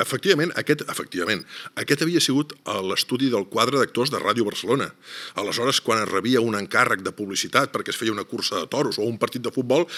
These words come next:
es anava a buscar a la gent perquè fessin aquí la representació de la cunya publicitària. Jo aquest estudi el vaig conèixer, eh, Canut, quan era la redacció d'informatius de Ràdio Barcelona, mm, l'any vuitanta-nou, quan jo vaig arribar.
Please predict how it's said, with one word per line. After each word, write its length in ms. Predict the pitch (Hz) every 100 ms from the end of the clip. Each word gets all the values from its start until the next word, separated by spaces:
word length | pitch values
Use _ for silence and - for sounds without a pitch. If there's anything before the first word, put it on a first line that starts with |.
| -
es 100 | -
anava 200 | 131 139
a 20 |
buscar 460 | 127 107 - 117 120
a 40 |
la 100 | 120
gent 220 | 104 131 151
perquè 240 | 113 123
fessin 300 | - - 127
aquí 240 | 107 117 147 - -
la 140 | 123
representació 600 | 117 113 90 104 - -
de 60 | 143
la 60 | 117
cunya 220 | 160 139
publicitària. 600 | 98 87 - 139 151 82 - - - - -
Jo 100 | 117 156
aquest 180 | 170 160
estudi 580 | - - 180 170 180 170 - -
el 140 | 101
vaig 220 | 107 165 -
conèixer, 500 | - 143 151 - 156 175 -
eh, 280 | 107 101 95
Canut, 360 | - 123 170 -
quan 200 | 123 131
era 260 | 151 175 - - - -
la 220 | 120 151
redacció 760 | 175 147 107 - - 113 156 180
d'informatius 840 | 113 113 98 - 101 85 78 127 156
de 100 | 92
Ràdio 280 | 92 110 101
Barcelona, 440 | 95 - 127 143 69 - - - -
mm, 440 | 113 113 113 110
l'any 200 | 113 147 139
vuitanta-nou, 560 | 123 120 110 107 123 151
quan 180 | 110
jo 100 | 107
vaig 160 | 113 113
arribar. 300 | 90 76 73